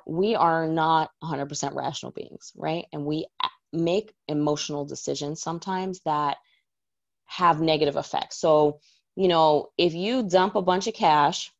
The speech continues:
into the stock market and then the next day it's down six percent, which, you know, earlier this year, it was doing a lot of very, um, wild swings, right? So if you do that and you can't stomach that loss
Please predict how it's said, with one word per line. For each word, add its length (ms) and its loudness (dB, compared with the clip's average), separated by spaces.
into 260 0
the 80 -4
stock 280 0
market 380 0
and 120 0
then 140 0
the 80 0
next 240 0
day 240 4
it's 120 -2
down 300 2
six 240 -6
percent, 420 0
which, 240 2
you 100 -2
know, 140 0
earlier 300 2
this 200 -2
year, 220 2
it 200 2
was 160 0
doing 240 0
a 60 0
lot 180 2
of 120 -6
very, 680 0
um, 200 -4
wild 440 0
swings, 540 -10
right? 240 -6
So 120 -2
if 100 -2
you 200 2
do 220 0
that 340 4
and 180 2
you 100 2
can't 340 0
stomach 560 2
that 400 6
loss 640 2